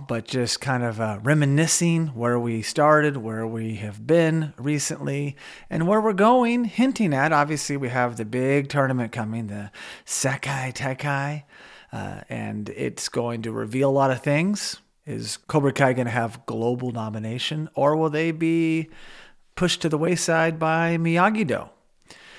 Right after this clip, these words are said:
We don't know. Now, next up on the docket is a letter, and this is written by the showrunners, the creators of Cobra Kai.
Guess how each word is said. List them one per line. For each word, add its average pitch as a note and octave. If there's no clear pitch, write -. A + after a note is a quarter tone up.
We C#3+
don't C#3
know. G#2
Now, C#3+
next E3+
up A2+
on A2
the A2
docket A2
is A2
a A2+
letter, B2+
and A#2+
this A#2+
is A2+
written A#2
by A2+
the A2+
showrunners, A#2
the -
creators A#2
of F2
Cobra -
Kai. -